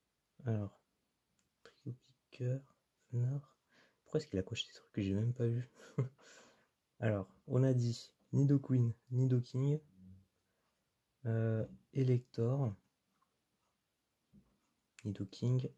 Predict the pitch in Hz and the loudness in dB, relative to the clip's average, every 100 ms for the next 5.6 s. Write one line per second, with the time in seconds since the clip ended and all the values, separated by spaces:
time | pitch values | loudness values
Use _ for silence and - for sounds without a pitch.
0 | _ _ _ _ _ - 110 101 101 104 | _ _ _ _ _ -4 -2 0 -2 0
1 | 117 110 131 135 110 _ _ _ _ - | 2 4 4 2 0 _ _ _ _ -20
2 | - _ _ _ _ _ - 113 - 101 | -20 _ _ _ _ _ -4 -2 0 -2
3 | - _ - - - - - _ _ _ | -2 _ -20 -20 -18 -18 -20 _ _ _
4 | _ _ _ - 98 95 - 139 110 131 | _ _ _ -6 -4 -4 -2 -2 2 4
5 | 135 127 - 120 104 90 | 4 2 2 6 6 4